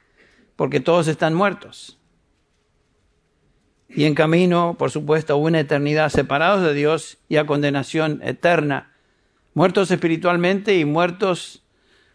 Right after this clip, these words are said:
la muerte llegará finalmente a cada uno de los seres humanos.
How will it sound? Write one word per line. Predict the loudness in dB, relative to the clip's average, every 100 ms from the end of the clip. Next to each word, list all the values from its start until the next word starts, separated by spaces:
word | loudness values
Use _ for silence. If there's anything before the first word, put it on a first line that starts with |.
| _ _ _ -6
la | -4
muerte | 0 0 0 -2
llegará | 0 0 -2
finalmente | -2 -4 -4 -4 -2
a | -2
cada | 0 -2
uno | -2 -4 -4
de | -6 -8 -16 _ _
los | -10 -4
seres | -4 -2
humanos. | -4 -4 -4 -4 -10